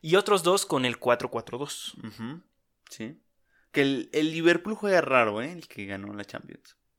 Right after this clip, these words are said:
Speaker 1: Sí, pero es un cuatro tres tres al final. O
Speaker 2: Es
Speaker 1: sea,
Speaker 2: un
Speaker 1: si tú,
Speaker 2: cuatro tres tres.
Speaker 1: si tú lo pones en posición estático,
Speaker 2: Ajá.
Speaker 1: es un cuatro tres tres.
Speaker 2: Pero puede ser un cuatro cuatro dos también.
Speaker 1: Ujú.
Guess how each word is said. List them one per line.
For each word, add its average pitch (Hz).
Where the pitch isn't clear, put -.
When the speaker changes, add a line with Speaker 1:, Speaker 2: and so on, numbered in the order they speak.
Speaker 1:
Sí, 139
pero 131
es 135
un 151
cuatro 131
tres 123
tres 131
al 117
final. 165
O -
Speaker 2:
Es 135
Speaker 1:
sea, 147
Speaker 2:
un 147
Speaker 1:
si 180
tú, 156
Speaker 2:
cuatro 180
tres 165
tres. 190
Speaker 1:
si 170
tú 160
lo 226
pones 226
en 170
posición 139
estático, 175
Speaker 2:
Ajá. 233
Speaker 1:
es 220
un 175
cuatro 160
tres 147
tres. -
Speaker 2:
Pero 113
puede 120
ser 127
un 151
cuatro 139
cuatro 127
dos 131
también. 113
Speaker 1:
Ujú. -